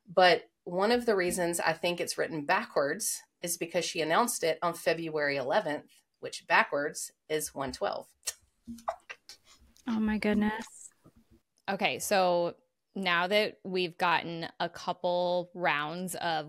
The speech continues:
Speaker 3: one twelve, you know, one hundred and twelve days leading to something very significant, what does that mean for the future? Like, where are we headed?
Speaker 1: That is the ultimate question, and I can't wait to find out.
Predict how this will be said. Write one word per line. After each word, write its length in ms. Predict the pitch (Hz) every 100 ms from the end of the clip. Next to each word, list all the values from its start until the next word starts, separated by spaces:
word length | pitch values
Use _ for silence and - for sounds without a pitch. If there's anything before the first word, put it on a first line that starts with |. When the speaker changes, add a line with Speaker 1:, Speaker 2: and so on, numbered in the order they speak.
| 156
Speaker 3:
one 280 | 175 160 160
twelve, 640 | - 165 156 156 185 233 240 _ _ 180 -
you 140 | 170
know, 80 | 147
one 300 | 156 175 180
hundred 260 | 196 175
and 140 | 180 175
twelve 320 | - 165 170
days 320 | 160 160 160
leading 480 | 180 170 160 170 175
to 180 | - 165
something 420 | - 160 165 156
very 360 | 156 165 170 170
significant, 1080 | - 170 160 160 156 190 185 214 226 226 - _ - _ _ _ _ _ _
what 540 | - 190 185 185 214
does 160 | - 247
that 200 | 240 214
mean 220 | 180 170
for 180 | 165 175
the 120 | 165
future? 680 | 160 - - - - - -
Like, 240 | - 175 170
where 320 | 170 175 175
are 40 |
we 120 | 175 165
headed? 500 | 180 - 90 98 170 175 _ _ _ - - _ _ -
Speaker 1:
That 160 | 262
is 120 | 330 330
the 160 | 254 -
ultimate 420 | 175 - 165 -
question, 540 | - 101 - - - -
and 100 | 190
I 100 | 202
can't 280 | - 262
wait 220 | 208 160 -
to 60 |
find 240 | - 113 139
out. 260 | 180 233